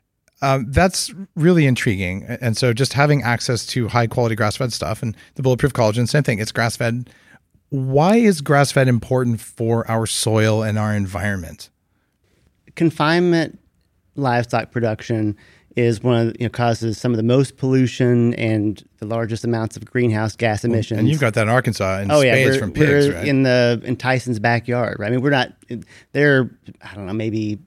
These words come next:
Speaker 2: a hundred miles away from us, but, you know, you go into these communities and you can't even roll down your windows because it smells so bad out. I mean, it's just terrible. Even when you drive through with your windows up, you still,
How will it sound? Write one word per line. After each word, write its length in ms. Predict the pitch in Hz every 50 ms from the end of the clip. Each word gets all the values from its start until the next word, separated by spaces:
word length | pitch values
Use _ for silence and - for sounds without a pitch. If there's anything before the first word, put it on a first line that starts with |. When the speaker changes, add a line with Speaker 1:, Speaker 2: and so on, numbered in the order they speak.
| _
Speaker 2:
a 60 | - 104
hundred 280 | 87 120 127 117 113
miles 300 | 113 113 110 110 110 104
away 200 | 107 113 117 120
from 200 | 117 - 143 143
us, 240 | 143 139 143 139 -
but, 300 | - 107 120 107 101 - - - - - - _ _ _ _
you 80 | - 113
know, 60 | 120
you 140 | 117 117 113
go 100 | 127 127
into 120 | 123 120
these 140 | 113 113 110
communities 640 | - - 117 117 131 143 143 117 110 110 117 107 -
and 100 | 113 110
you 60 | 110
can't 260 | 107 - - 139 131 127
even 360 | 127 110 110 107 101 107 - -
roll 240 | 120 117 127 127
down 180 | 120 127 127 123
your 80 | 113 110
windows 460 | 113 - 202 180 - 71 64 - -
because 600 | - 123 - - 127 120 120 117 113 104 - - -
it 320 | - 113 113 - - _
smells 420 | - - - - 127 131 156 165 147
so 160 | - 113 104
bad 280 | 101 104 101 90 80 71
out. 260 | 69 50 50 - -
I 40 | -
mean, 80 | 113 110
it's 80 | 104 -
just 240 | 120 104 - _
terrible. 580 | - - - 131 143 139 117 - - - - - _ _ _ _ _ -
Even 220 | 165 196 175 170
when 200 | 156 147 139 139
you 100 | 143 143
drive 340 | 123 117 135 135 135 127 -
through 320 | - - 139 147 143 127
with 140 | 117 113 -
your 60 | - 104
windows 400 | - 139 139 117 123 117 110 110
up, 380 | 127 120 107 - - _ -
you 80 | 120 110
still, 500 | - - - 131 127 113 107 104 104